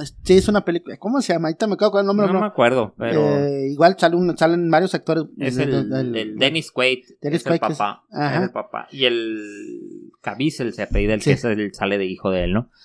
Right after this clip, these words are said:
Speaker 1: Sí.
Speaker 2: Este,
Speaker 1: De
Speaker 2: pero
Speaker 1: hecho,
Speaker 2: bueno.
Speaker 1: sí, no, de hecho, el, el papá era bombero y el hijo se hace policía para investigar el asesinato de su mamá.
Speaker 2: Ah, pues una onda así.
Speaker 1: Ujú.
Speaker 2: Entonces,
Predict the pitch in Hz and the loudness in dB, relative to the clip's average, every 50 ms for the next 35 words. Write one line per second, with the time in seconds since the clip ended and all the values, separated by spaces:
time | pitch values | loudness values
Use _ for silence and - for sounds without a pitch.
0 | - - - _ _ - - 120 120 110 104 98 - - - _ - 101 95 95 | -20 -20 -20 _ _ -16 -10 -4 0 2 2 2 0 -2 -14 _ -8 -4 -4 -2
1 | 92 90 87 82 82 - - _ _ _ _ _ _ _ _ - 113 - 120 117 | -2 -2 -4 -6 -8 -14 -20 _ _ _ _ _ _ _ _ -10 -2 2 4 4
2 | 120 120 123 123 123 117 107 95 82 _ _ _ _ _ - - 185 190 208 220 | 6 6 6 6 4 2 0 -2 -6 _ _ _ _ _ -4 -2 0 2 2 2
3 | 202 196 185 180 202 214 202 180 156 151 156 147 - 143 135 - 160 175 185 202 | 2 2 2 4 4 4 4 4 4 2 0 0 0 -2 0 2 4 4 6 6
4 | 202 185 165 147 135 135 143 143 139 156 175 196 220 208 214 - - 135 135 147 | 6 6 4 4 2 -2 -4 -2 0 4 4 4 4 2 0 -4 -6 -4 -2 -2
5 | 156 165 175 170 170 - 185 180 - 165 143 135 - 170 185 185 - 185 160 151 | 0 -2 0 -2 0 -2 -2 -4 -4 -4 -4 0 4 4 4 4 4 0 0 0
6 | 143 127 127 120 - - 127 143 185 233 247 226 190 180 156 - 156 151 156 151 | 0 -2 -4 -6 -6 -6 -2 0 2 2 4 2 2 0 0 0 0 2 2 2
7 | - 156 147 139 131 135 131 123 110 98 - _ - 117 104 104 98 - - _ | 2 2 2 2 0 -2 -4 -4 -4 -4 -8 _ -10 -6 -4 -4 -4 -6 -8 _
8 | _ _ - 104 - - 160 156 151 143 131 123 127 127 123 135 151 151 143 143 | _ _ -18 -18 -14 -12 -10 -6 -4 -2 -2 -2 0 0 0 0 2 2 0 0
9 | 139 139 _ _ _ _ _ _ _ _ _ _ _ _ _ _ - 190 175 180 | -2 -4 _ _ _ _ _ _ _ _ _ _ _ _ _ _ 2 4 6 6
10 | 175 160 - - - - | 6 4 2 0 -8 -14